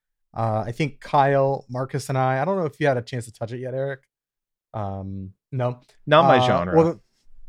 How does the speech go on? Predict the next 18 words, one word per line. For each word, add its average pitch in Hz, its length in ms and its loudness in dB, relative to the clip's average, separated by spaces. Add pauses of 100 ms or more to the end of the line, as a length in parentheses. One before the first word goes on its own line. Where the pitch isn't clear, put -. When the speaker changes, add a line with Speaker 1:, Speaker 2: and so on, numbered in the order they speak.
(240)
Speaker 1:
that's 143 180 0
fair. 104 260 0
Speaker 2:
Yeah. 101 220 -2 (260)
Speaker 1:
Uh, 143 420 0
the 139 180 -4
three 185 260 6
of 165 120 6
us 165 200 6
have 143 120 -2
been 135 140 -2
playing 135 320 0
Penny's 135 240 0
Big 113 160 -4
Breakaway, 110 760 -2 (400)
um, 95 640 -4 (100)
the, 101 680 -6 (240)
uh, 113 240 -12
new 107 640 -4